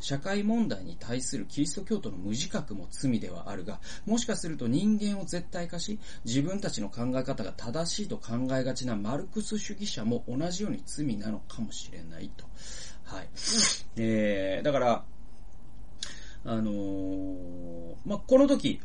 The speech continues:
佐藤勝さんはですね、えっと、クリスチャンじゃなかったから、キリスト教徒ってなんかこう、社会問題に対して全然こうね、もう無自覚で、興味すら示さず、もうダメだな、こいつらはと。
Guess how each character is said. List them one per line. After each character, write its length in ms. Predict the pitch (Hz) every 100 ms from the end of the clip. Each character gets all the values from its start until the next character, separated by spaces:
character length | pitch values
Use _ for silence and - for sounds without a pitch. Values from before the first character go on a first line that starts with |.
| -
佐 200 | - -
藤 160 | 135 107
勝 260 | 113 117 110
さ 80 |
ん 40 | 101
は 40 |
で 80 | -
す 80 | 131
ね、 220 | - - -
え 80 | 113
っ 40 |
と、 100 | -
ク 140 | - 170
リ 60 |
ス 100 | -
チ 60 | 120
ャ 60 |
ン 20 | 95
じ 60 |
ゃ 60 | 101
な 120 | 156
か 120 | 107
っ 40 | -
た 80 | -
か 100 | 101
ら、 120 | 95 -
キ 140 | 165
リ 80 | 214
ス 60 |
ト 100 | 226
教 200 | 214 226
徒 160 | - 104
っ 20 |
て 240 | - - 117
な 100 | 123
ん 40 |
か 100 | -
こ 140 | -
う、 20 | -
社 160 | 143
会 160 | 208 214
問 180 | 240 151
題 120 | 95
に 40 |
対 140 | 98 95
し 100 | -
て 260 | 104 87 -
全 180 | 123 143
然 200 | 160 -
こ 220 | 156 156
う 20 |
ね、 120 | 170
も 140 | 143 123
う 40 |
無 100 | 135
自 180 | 131 170
覚 320 | 117 - 87
で、 320 | 101 90 82 - - -
興 220 | - 185 113
味 180 | 98
す 100 | -
ら 120 | 110 -
示 280 | 113 110
さ 120 | 104 92
ず、 100 | 90
も 120 | 85
う 20 |
ダ 160 | - 104
メ 120 | 175
だ 100 | 110
な、 60 | -
こ 180 | - 90
い 40 |
つ 120 | -
ら 80 | -
は 80 | -
と。 80 | -